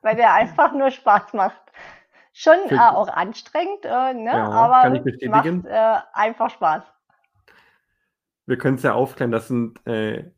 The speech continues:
Speaker 2: kindgerechte Übungen, die diese Namen tragen.
Speaker 1: Genau, eine, eine von den Fun-Übungen, von denen ich vorhin sprach.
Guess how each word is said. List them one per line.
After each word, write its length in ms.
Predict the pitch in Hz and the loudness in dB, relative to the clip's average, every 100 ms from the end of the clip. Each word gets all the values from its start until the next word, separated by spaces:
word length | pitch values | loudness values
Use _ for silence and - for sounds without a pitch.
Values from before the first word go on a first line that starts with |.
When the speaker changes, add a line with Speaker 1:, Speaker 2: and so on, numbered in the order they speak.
| _ | _
Speaker 2:
kindgerechte 680 | 147 160 151 127 127 127 | -4 -4 -4 -6 -8 -10
Übungen, 440 | 131 139 143 127 120 | -8 -6 -4 -4 -6
die 100 | 117 | -10
diese 220 | 120 123 | -10 -8
Namen 360 | 113 107 120 117 | -6 -4 -4 -6
tragen. 440 | 113 107 104 101 _ _ _ _ _ _ _ - | -8 -12 -12 -18 _ _ _ _ _ _ _ -8
Speaker 1:
Genau, 200 | 233 - | -6 -4
eine, 500 | 185 214 233 220 - | -2 -2 -2 -4 -4
eine 280 | 190 226 | -4 -4
von 240 | 233 233 226 | -8 -8 -8
den 260 | 220 220 | -10 -12
Fun-Übungen, 640 | 226 240 220 - - 156 170 | -8 -8 -8 -12 -16 -16 -14
von 180 | 190 | -14
denen 160 | 170 160 | -12 -14
ich 80 | - | -14
vorhin 240 | 190 - | -14 -14
sprach. 380 | - - 160 165 | -14 -10 -10 -12